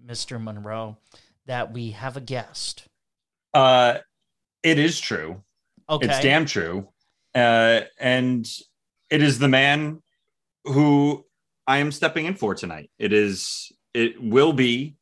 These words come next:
Speaker 2: uh, P J when he, when he finally gets on the mic here to, to report live from Saint Louis.
Speaker 1: Yeah, and I think we, I think we have the kid,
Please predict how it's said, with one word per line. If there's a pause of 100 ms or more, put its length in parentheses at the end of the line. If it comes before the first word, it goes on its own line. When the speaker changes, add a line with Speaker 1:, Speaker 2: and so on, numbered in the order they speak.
(380)
Speaker 2:
uh,
P
J (120)
when
he,
when
he
finally (100)
gets
on
the
mic
here
to, (100)
to
report
live (440)
from
Saint
Louis. (320)
Speaker 1:
Yeah,
and
I
think
we,
I
think
we
have
the
kid,